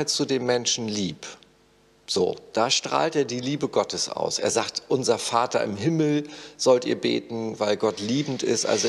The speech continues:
seine Botschaft ist die Liebe. Aber anscheinend muss es so sein,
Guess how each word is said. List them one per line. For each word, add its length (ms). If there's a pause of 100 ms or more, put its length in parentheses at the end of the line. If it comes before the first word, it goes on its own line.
(120)
seine 260
Botschaft 500
ist 260
die 100
Liebe. 480 (2500)
Aber 180
anscheinend 840 (280)
muss 220
es 120
so 100
sein, 580